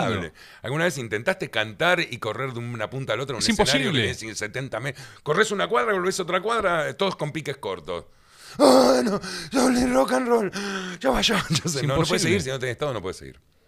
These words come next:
Speaker 1: Hay mucho mito, y está bien. Uno, uno está en el negocio y tiene que alimentar esos mitos. Es parte del espectáculo. Cuando sos chico crees esas anécdotas. Bueno, volvemos a la puerta, el tipo no sale, no sale. Digo, "Abrime", no.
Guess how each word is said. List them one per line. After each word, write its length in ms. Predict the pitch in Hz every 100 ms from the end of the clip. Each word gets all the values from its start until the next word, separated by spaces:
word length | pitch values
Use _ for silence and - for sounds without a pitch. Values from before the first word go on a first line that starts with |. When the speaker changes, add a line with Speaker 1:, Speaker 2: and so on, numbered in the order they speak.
| _ -
Speaker 1:
Hay 80 | 160
mucho 200 | 170 208
mito, 260 | 175 147 302
y 40 |
está 160 | 302 185
bien. 380 | 101 92 113 120 - -
Uno, 280 | - 202 147
uno 120 | 180 185
está 140 | -
en 100 | 131
el 160 | 120 110
negocio 400 | 113 147 120 101
y 160 | 92
tiene 160 | 92 113
que 80 | 95
alimentar 500 | 90 87 87 87 82
esos 240 | 80 71
mitos. 600 | 87 95 92 90 82 80 - - -
Es 120 | 104
parte 260 | - 110 90
del 80 | 80
espectáculo. 1120 | - 87 113 104 95 - 87 85 82 78 - - - -
Cuando 140 | 104
sos 160 | 98 120
chico 260 | 98 95
crees 300 | 85 90 87
esas 260 | 82 - -
anécdotas. 440 | 87 85 80 80 - -
Bueno, 220 | - 117 95
volvemos 260 | - 170 240
a 40 |
la 100 | 302
puerta, 160 | 269 220
el 80 | 147
tipo 220 | 156 139
no 80 | 147
sale, 320 | 208 196 175
no 100 | 156
sale. 220 | 170 185
Digo, 120 | 139
"Abrime", 320 | 135 247 196 139
no. 240 | 160 104